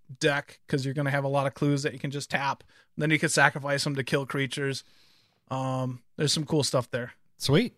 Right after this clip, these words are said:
Speaker 2: So yeah, check those out. Biggest thing on those, those are shorts. They're really quick. They're only a minute long. Just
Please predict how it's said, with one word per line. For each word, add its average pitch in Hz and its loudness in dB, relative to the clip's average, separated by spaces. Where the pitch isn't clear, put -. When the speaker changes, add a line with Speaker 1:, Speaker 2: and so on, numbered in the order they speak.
Speaker 2:
So 165 10
yeah, 160 10
check - 6
those 196 8
out. 185 8
Biggest 175 6
thing 180 8
on 175 8
those, 175 8
those 165 2
are 135 4
shorts. 190 6
They're 143 6
really 180 6
quick. 175 4
They're 151 4
only 175 8
a 160 6
minute 160 6
long. 156 6
Just - -2